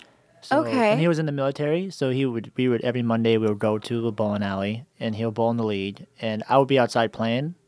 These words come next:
Speaker 1: And then I saw these guys in a circle and I thought it was a fight.
Speaker 2: Yeah.
Speaker 1: But they were actually just breaking and I was like,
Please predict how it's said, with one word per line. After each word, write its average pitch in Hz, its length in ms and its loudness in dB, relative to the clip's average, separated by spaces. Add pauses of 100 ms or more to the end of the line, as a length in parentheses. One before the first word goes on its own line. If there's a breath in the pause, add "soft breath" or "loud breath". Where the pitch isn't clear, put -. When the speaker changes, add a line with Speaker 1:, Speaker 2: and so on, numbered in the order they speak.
Speaker 1:
And 127 120 -4
then 131 180 0
I 131 140 -2
saw 127 220 2
these 123 160 0
guys 120 520 2
in 117 160 -6
a 104 60 -6
circle 117 680 -4
and 123 100 -6
I 120 80 -4
thought 117 120 -2
it 110 40 -2
was 104 120 -8
a 98 40 -20
fight. 120 360 -2 (260)
Speaker 2:
Yeah. 202 280 4 (220)
Speaker 1:
But 113 100 -8
they 120 80 0
were 117 100 0
actually 107 320 -6
just 101 160 -12
breaking 104 320 -6
and 92 100 -12
I 98 60 -10
was 101 100 -10
like, 98 140 -10